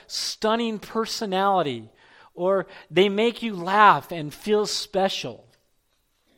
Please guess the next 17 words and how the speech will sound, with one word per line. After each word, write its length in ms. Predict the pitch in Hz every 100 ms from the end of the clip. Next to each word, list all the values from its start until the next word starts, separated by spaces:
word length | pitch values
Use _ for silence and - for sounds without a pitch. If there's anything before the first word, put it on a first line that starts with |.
| _ _ _ _ _ _ _ _ _ _ _ _ -
Maybe 200 | 147 180
they 120 | 190
have 240 | 190 185
a 160 | 190 170 - - 127
great 340 | 147 196 208
sense 320 | - 220 208
of 100 | 208
humor. 440 | - 226 208 123 - - -
They're 180 | 180 185
kind. 500 | - 208 208 143 135
They're 140 | 170
not 240 | 185 196
conceited. 520 | 196 185 - 220 180 143
They're 140 | 160
genuine. 600 | 135 170 208 208 165 143
They're 120 | 143
loving. 480 | 143 170 202 180 127